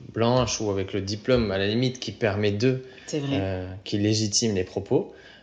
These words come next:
Speaker 1: Mais, euh, est-ce que c'est pas ça aussi le problème de, de pas représenter personne à l'écran ?
Speaker 2: Alors, ce qui me gêne, c'est que, euh, en plus, euh, comme tu dis, de pas avoir de, de grands visages représentatifs,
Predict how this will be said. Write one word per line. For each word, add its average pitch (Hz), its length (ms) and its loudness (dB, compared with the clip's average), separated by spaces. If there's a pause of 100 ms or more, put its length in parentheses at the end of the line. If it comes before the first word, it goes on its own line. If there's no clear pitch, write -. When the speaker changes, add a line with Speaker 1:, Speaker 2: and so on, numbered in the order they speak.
(100)
Speaker 1:
Mais, 101 280 4
euh, 92 460 -2 (120)
est-ce - 160 0
que 147 60 4
c'est 120 120 2
pas 107 120 4
ça 135 140 2
aussi 117 220 0
le 98 220 2
problème 120 580 -2 (1080)
de, 104 120 -4
de 98 140 -4
pas 113 200 -2
représenter 110 460 -2
personne 98 300 -6
à 92 40 -6
l'écran ? - 280 -12 (1500)
Speaker 2:
Alors, 143 160 -6
ce - 80 -10
qui - 180 -6
me 156 80 -2
gêne, 185 300 0
c'est 151 200 -8
que, 180 200 -10
euh, 139 400 -2 (1200)
en 160 180 0
plus, - 760 -2
euh, 143 280 0
comme 151 240 -4
tu - 160 -6
dis, 165 80 -8
de 143 140 -6
pas 160 240 -2
avoir 156 260 2
de, 139 500 -6
de 135 140 -8
grands 147 360 -2
visages 151 380 -2
représentatifs, 143 840 -2